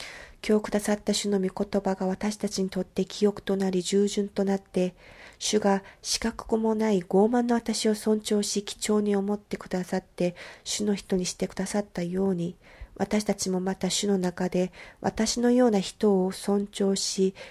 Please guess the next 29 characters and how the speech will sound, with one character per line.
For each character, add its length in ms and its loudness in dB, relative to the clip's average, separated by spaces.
貴 160 -14
重 160 4
に 160 2
思 320 2
う、 120 -6
こ 200 -2
の 160 4
時 160 -4
代 220 0
の 100 2
ク 140 -6
リ 80 4
ス 40 -6
チ 140 -2
ャ 20 2
ン 60 0
に 120 -2
な 140 -2
れ 120 0
る 100 0
よ 100 2
う 40 0
に 100 -4
し 60 -8
て 120 -6
く 120 -6
だ 100 -2
さ 240 -4
い。 80 -12